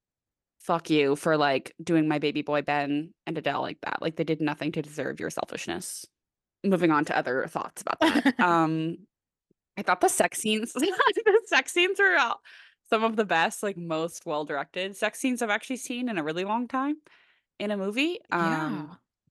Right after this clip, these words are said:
Speaker 1: they, like, they come off kind of s-, like, as simply shot, but it's so subtle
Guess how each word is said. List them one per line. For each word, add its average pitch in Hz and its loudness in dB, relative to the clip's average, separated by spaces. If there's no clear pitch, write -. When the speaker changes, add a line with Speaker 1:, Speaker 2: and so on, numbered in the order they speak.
Speaker 1:
they, 226 2
like, 208 0
they 233 0
come 262 0
off 330 2
kind 269 -4
of 247 -6
s-, - -18
like, 180 -6
as 170 -4
simply 202 -6
shot, 190 -2
but 214 -8
it's 202 -8
so 214 -6
subtle 190 -4